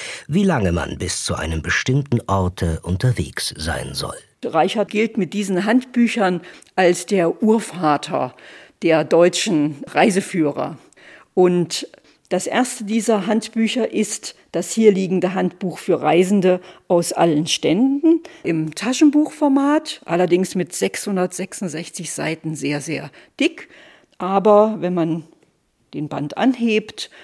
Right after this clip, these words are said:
Speaker 2: dann merkt man, ja, der passt in jede Reisetasche hinein und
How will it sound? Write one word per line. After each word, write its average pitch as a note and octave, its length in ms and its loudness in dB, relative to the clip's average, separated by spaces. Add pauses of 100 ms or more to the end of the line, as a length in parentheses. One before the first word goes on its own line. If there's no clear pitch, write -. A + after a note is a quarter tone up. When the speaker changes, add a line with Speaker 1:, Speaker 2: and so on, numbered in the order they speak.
(360)
Speaker 2:
dann F#3 360 0
merkt D#3+ 340 0
man, F3+ 360 0
ja, D3+ 440 -2 (380)
der F3+ 80 -6
passt - 340 -4
in F3 100 2
jede D#3 280 -2
Reisetasche F3 580 -6
hinein D#3 560 -4 (320)
und E3 460 -6